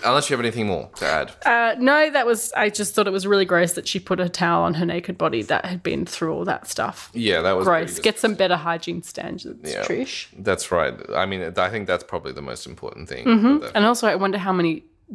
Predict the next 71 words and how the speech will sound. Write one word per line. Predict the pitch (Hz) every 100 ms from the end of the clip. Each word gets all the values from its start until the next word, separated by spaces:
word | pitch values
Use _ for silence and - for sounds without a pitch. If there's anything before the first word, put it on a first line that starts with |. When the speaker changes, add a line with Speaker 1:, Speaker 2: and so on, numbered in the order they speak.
| - -
Speaker 2:
versions | 180 175 - 185 175
of |
that | - -
towel | 180 160
they | 160
went | 147 117
through | - -
on | 117
that | - -
set. | - - - - _ -
Another | 185 185 180
thought. | - - 254 - _ _ - - -
Speaker 1:
I | 117
wonder | 151 196
Speaker 2:
I | 170
Speaker 1:
if |
Speaker 2:
have. | 156 107
Speaker 1:
that |
was | 98 131 123
even | 95 82
the | 76
same | - 76
towel. | - 67
It |
doesn't | 113 131 95
look | 104 -
like | -
this. | - -
I | 104
can't, | 127 120 -
I | 107
don't | 131
think | 131
that's | 214 247
Speaker 2:
It |
looks | 311
like | 254 208
the |
same | 190 180
towel, | 170
but | 151 156
I |
feel | 160 156
like | 151
they | 165
would | -
have | 156
had | - -
thirty | - -
of | - -
them. | - 202 _ -
Speaker 1:
You're | 107
probably | 107 139 87
right. | 82 76 53 - -
Speaker 2:
And | 208 196
if | 180
they | 196
ever | 190
washed | 180 175 170 -
it, | 196 254 - - _
or | 202 190
if | 180
they | 180 170
just | 175 -
brought | - 170
out | 160 165
a |
new | 170 175
one | 165 165
every | 202 226
time. | - 202 208 226